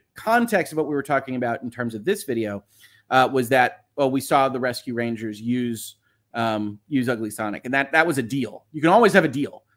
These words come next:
Disney can always license you Mickey from A Christmas Carol. They won't, but they always could.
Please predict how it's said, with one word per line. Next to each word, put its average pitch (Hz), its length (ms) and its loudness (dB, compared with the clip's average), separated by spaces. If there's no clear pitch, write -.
Disney 202 220 2
can 226 100 4
always 202 260 4
license 165 600 -2
you 147 100 0
Mickey 139 280 -2
from 127 160 -6
A 117 40 -6
Christmas 120 380 -6
Carol. 98 300 -16
They 95 60 -12
won't, - 460 0
but 143 80 -6
they 156 80 4
always 170 300 2
could. - 440 -4